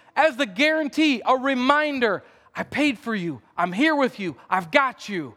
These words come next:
I paid for you. I'm here with you. I've got you." So I invite you, it's an invitation, get into the Word, and you will hear things confirmed. You will hear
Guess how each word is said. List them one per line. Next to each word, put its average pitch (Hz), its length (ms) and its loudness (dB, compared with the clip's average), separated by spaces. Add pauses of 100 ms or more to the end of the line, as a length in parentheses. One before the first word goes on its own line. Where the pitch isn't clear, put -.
(280)
I 185 120 2
paid 311 360 0
for 254 140 -2
you. 202 240 -2 (140)
I'm 214 160 2
here 311 240 2
with 294 240 0
you. 185 180 -4 (120)
I've 202 200 0
got 294 340 0
you." 175 280 -6 (720)
So 254 80 2
I 262 220 2
invite 226 440 0
you, 190 180 -2
it's 180 140 -4
an 202 100 -2
invitation, 214 800 -2 (440)
get 196 140 0
into 262 180 2
the 262 120 0
Word, 208 440 0
and 151 220 -10
you 196 160 -6
will 247 180 0
hear 170 540 -6 (460)
things 170 260 -6
confirmed. 139 680 -6 (260)
You 214 120 -2
will 220 100 4
hear 202 400 0